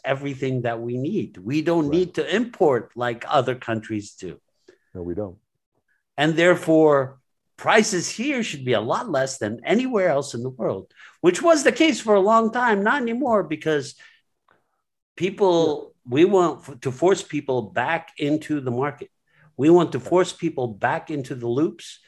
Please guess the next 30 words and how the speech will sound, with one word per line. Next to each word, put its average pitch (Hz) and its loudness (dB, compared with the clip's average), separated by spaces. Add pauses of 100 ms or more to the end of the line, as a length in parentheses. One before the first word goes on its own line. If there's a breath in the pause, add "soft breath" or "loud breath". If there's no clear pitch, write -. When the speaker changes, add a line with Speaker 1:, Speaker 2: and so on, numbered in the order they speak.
(280 soft breath)
Speaker 1:
back 143 -2
being 151 2
running 143 2
after 147 -4
that 127 0
apple, 151 -6
that 120 -4
invisible 123 -6
apple 147 -6
that 120 -6
appears 135 -8
in 117 -4
front 131 -4
of 139 -10
you 156 -8 (380 loud breath)
as 110 -4
soon 139 -2
as 127 -2
you 117 -6
get 113 0
up 127 -4
in 147 -4
the 143 -4
morning 151 -2
and 117 -4
have 117 -8
your 113 -4
cup 120 -8
of 127 -20
coffee 139 -10